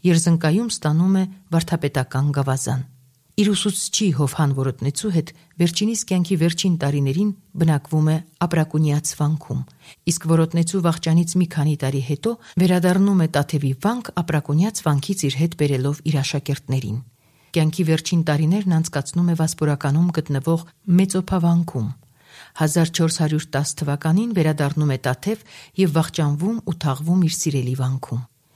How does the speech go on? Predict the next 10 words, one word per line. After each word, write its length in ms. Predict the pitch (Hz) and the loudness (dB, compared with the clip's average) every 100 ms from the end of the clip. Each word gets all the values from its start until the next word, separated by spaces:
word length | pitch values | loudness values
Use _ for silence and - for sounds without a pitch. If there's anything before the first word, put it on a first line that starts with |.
| - - - | -20 -20 -14
Սուրբ 300 | - - 254 - | -6 -4 -4 0
Գրիգոր 380 | 190 196 226 | 0 0 -2
Տաթևացուն 680 | 196 170 175 165 170 - 233 226 - _ | 0 0 2 2 0 -2 -4 -6 -12 _
վարքագիրները 800 | 160 185 175 180 170 170 214 196 | 0 0 2 0 2 2 2 4
ներկայացնում 720 | 170 165 156 160 165 - 190 | 2 2 0 0 -2 0 2
են 120 | 175 | 2
իբրև 340 | 160 - 170 165 | 0 0 0 2
մի 120 | 175 | 2
սրբակենցաղ, 920 | - 165 170 147 127 143 - 175 175 - - - | 0 -2 -2 -2 -2 -2 0 -2 -2 -8 -20 -20
ճգնասեր, 800 | - 196 - 175 160 - 160 170 | -4 -4 2 2 2 0 0 0